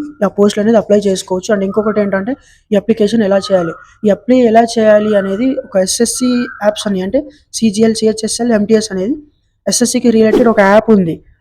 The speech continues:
ఆ యాప్ అనేది ఎస్ఎస్సి గౌట్. అది ఎస్ఎస్సి గౌట్ అనేది మీకు ప్లే స్టోర్‌లో ఉంటది. ఆ ఎస్ఎస్సి గౌట్ అనే యాప్‌లో మీరు వెళ్ళి వన్ టైమ్ రిజిస్ట్రేషన్ చేసుకొని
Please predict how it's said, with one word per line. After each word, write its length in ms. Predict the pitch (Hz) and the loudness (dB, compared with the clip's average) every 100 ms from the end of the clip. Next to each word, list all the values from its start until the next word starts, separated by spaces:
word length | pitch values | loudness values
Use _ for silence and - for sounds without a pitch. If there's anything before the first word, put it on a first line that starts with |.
| - | -4
ఆ 40 | 196 | 0
యాప్ 240 | 214 233 | 0 2
అనేది 360 | 220 226 277 - | 0 0 -2 -4
ఎస్ఎస్సి 360 | - 233 - 226 | -2 -2 -2 -2
గౌట్. 360 | 196 185 156 - | 0 -2 -4 -6
అది 280 | 202 254 294 _ _ - | 0 0 -2 _ _ -6
ఎస్ఎస్సి 400 | 208 240 - 254 208 | 0 2 4 2 4
గౌట్ 220 | 208 214 | 4 6
అనేది 440 | 208 202 233 294 302 220 | 4 2 2 2 0 0
మీకు 500 | 208 - 220 214 202 _ - | 0 0 0 -2 -8 _ 0
ప్లే 140 | 214 | 0
స్టోర్‌లో 340 | - 220 220 | 2 0 2
ఉంటది. 420 | 196 190 185 196 285 _ _ _ _ _ 196 | 2 2 2 0 -4 _ _ _ _ _ 0
ఆ 80 | |
ఎస్ఎస్సి 380 | 202 208 240 - | 0 0 -4 -2
గౌట్ 240 | 220 220 220 | 2 4 4
అనే 160 | 220 | 4
యాప్‌లో 340 | 220 202 202 226 | 4 0 -2 -4
మీరు 220 | 214 233 | -2 -4
వెళ్ళి 340 | 208 196 254 - _ _ - | -6 -6 -6 -8 _ _ -2
వన్ 140 | 190 | 0
టైమ్ 180 | 208 233 | 4 4
రిజిస్ట్రేషన్ 480 | 214 214 - 220 220 214 | 4 2 0 2 2 2
చేసుకొని 560 | 202 - 202 285 294 | 0 2 2 2 0